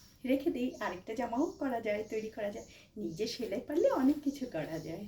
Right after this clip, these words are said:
তাই না? এটা দেখলাম প্রিন্টটা খুব সুন্দর বুটিক্সের, আর কি ভালো লাগলো, তখন ভাবলাম কিছুদিন এরকম করি, তারপরে নয়তো আবার সময় মতন করে ফেলবো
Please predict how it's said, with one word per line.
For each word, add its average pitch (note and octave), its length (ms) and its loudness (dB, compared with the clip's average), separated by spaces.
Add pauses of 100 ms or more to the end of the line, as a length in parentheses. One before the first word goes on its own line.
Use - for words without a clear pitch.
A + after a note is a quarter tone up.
তাই D#4 120 6
না? D#4+ 220 4 (440)
এটা A#3 280 0
দেখলাম A3+ 320 -2 (180)
প্রিন্টটা A#3 340 -4
খুব D4 180 -4
সুন্দর A3+ 440 0 (800)
বুটিক্সের, F#3 480 -4 (500)
আর F#3 80 -12
কি A#3 120 -8
ভালো G3+ 400 -6
লাগলো, E3+ 500 -4
তখন A#3 240 -4
ভাবলাম B3+ 300 -2
কিছুদিন - 460 2
এরকম C4+ 440 -2
করি, D4 340 4 (760)
তারপরে D#3+ 420 -8
নয়তো A3+ 340 -6
আবার B3+ 160 -4
সময় A#3+ 380 -6
মতন A#3+ 300 -6 (920)
করে F4+ 220 2
ফেলবো G#3+ 560 -2